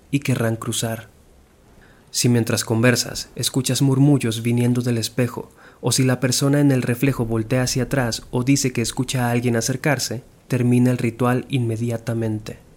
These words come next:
Para hacerlo, debes tomar el objeto y colocarlo en el espejo con la palma de tu mano.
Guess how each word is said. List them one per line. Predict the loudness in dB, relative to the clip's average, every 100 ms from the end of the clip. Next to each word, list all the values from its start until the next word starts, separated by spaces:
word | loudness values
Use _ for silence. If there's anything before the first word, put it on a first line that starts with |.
| -20 -20 -20 -20 -20 -20 -20 -20 -6
Para | 0 2
hacerlo, | 2 4 4 2 0
debes | 0 0 0
tomar | 0 2
el | 0
objeto | -2 0 -2 0 -4 -2
y | -2
colocarlo | 0 0 0 0 2 2
en | 0
el |
espejo | -2 0 -2 -2 -4
con | -2 -2
la | -2
palma | -2 -2
de | -4
tu | -4 0
mano. | 0 -2